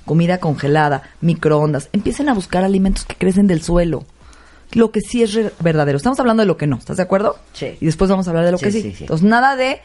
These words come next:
Speaker 1: azúcar refinada en ninguna forma, ¿eh? Nada de yogurts con azúcar, jugos, refrescos. Quiten el café,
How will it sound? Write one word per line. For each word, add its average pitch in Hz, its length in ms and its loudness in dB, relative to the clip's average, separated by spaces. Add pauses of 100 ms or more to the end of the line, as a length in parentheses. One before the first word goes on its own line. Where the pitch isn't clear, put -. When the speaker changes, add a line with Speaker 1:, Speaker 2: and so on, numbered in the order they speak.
(140)
Speaker 1:
azúcar 220 400 2
refinada 190 480 0
en 190 140 4
ninguna 196 340 4
forma, 165 400 0 (480)
¿eh? 208 220 2
Nada 202 240 4
de 196 320 0
yogurts 165 420 -2
con 196 160 0
azúcar, 190 400 0
jugos, 202 400 0
refrescos. 160 500 -2 (360)
Quiten 214 300 2
el 196 100 0
café, 160 420 0